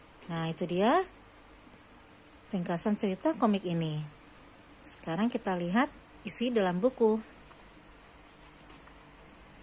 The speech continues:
Oh, <laughs> serem ya, <laughs> kayak komik horor jadinya. Ini komik romance komedi, jadi ceritanya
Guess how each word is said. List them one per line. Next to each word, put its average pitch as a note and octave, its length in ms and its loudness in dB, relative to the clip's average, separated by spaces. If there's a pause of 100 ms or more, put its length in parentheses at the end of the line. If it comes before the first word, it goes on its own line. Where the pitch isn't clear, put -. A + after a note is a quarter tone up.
(640)
Oh, A3 160 6 (880)
<laughs> - 960 -8
serem A3 380 6
ya, - 20 2 (320)
<laughs> D4+ 320 -4
kayak A3 400 10
komik F#3+ 320 -4
horor F3+ 320 6
jadinya. E3 380 -4 (680)
Ini A#3 300 6
komik A#3 340 6
romance A3+ 560 4
komedi, F3+ 720 0
jadi F3+ 320 0
ceritanya G3 720 0